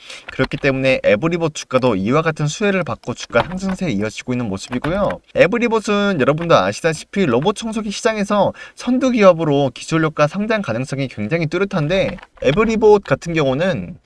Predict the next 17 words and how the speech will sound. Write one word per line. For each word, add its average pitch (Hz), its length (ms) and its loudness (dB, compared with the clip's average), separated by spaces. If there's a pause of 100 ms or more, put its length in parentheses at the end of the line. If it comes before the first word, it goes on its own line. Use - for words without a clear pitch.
에이아이와 196 680 6
로봇 123 300 0
기술을 139 360 0
결합해가지고 170 880 2
자율주행 131 560 0
로봇 101 320 0
기술 156 300 -4
분야에서 131 760 2 (300)
선도적인 254 520 2
위치에 170 280 -2
있는 160 340 -2
모습인데요. 120 680 -2 (140)
삼성전자가 202 1080 6
현재 185 580 2 (320)
자율주행 226 480 2
연구를 139 400 4
하려다가 180 640 2